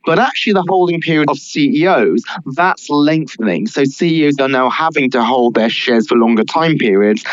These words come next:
In the U K, for example, the new corporate governance code changes the minimum holding period from three years to five years. So C E Os do indeed have a longer time frame. But let's go back to investors, because indeed what you've raised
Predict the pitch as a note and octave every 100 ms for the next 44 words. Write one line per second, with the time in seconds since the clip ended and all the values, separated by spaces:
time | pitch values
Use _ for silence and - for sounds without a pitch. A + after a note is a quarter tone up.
0 | - - C#3 B2+ C3 B2 D#3+ E3 D3+ A2+
1 | A2+ A2 G#2+ A#2+ A#2+ A#2+ - C#3+ C#3 B2+
2 | A#2+ F3 D3+ B2+ - - G2 G#2 A2+ -
3 | - - - C#3+ C#3 B2+ B2 A2+ B2+ B2
4 | A#2 A2+ B2 C#3 C3 G#2 A2 G#2+ A2 A#2+
5 | A2 - A#2 A#2 G#2+ G#2+ G#2 G2 - -
6 | G3+ F3+ D#3 G#2 F#2+ G2+ G#2+ - - -
7 | B2 A2 C3 A#2 A2 G#2+ - - A#2 A2
8 | A2 G#2+ A2 A2 G#2+ G#2+ G#2 G2+ - A2
9 | G#2 - B2 F2+ D2+ - - E4+ E4+ -
10 | C4 B3+ G3+ - C#3 G#2+ F#2 - A#2 D3
11 | C#3+ D#3 D#3 D3+ C#3+ D3 C#3+ C3+ C#3+ C3+
12 | C3 -